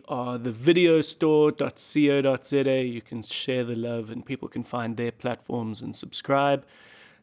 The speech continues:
Um, over on Instagram, we are The Video Store Pod. Um, please get in touch there and let us know what your sort of childhood altering scary movie was.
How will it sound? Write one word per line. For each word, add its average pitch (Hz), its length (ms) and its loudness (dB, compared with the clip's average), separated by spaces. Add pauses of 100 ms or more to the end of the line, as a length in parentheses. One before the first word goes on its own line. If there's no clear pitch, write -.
(140)
Um, - 460 -12 (100)
over 127 260 0
on 117 140 -2
Instagram, 113 840 -4
we 113 220 -6 (100)
are 113 440 -6 (580)
The 127 200 -2
Video 127 440 0
Store 120 340 -2
Pod. - 600 -6 (180)
Um, - 420 -14
please 117 300 -6
get 117 180 -4
in 110 80 -8
touch - 360 -8
there 123 420 -2 (100)
and 107 380 -6
let 117 120 -2
us 110 120 -8
know 113 240 -2
what 113 300 -4 (340)
your 185 460 6 (600)
sort 143 260 2
of 139 220 2 (300)
childhood 147 880 2
altering 135 600 2 (440)
scary 143 480 4
movie 135 320 4
was. 135 480 4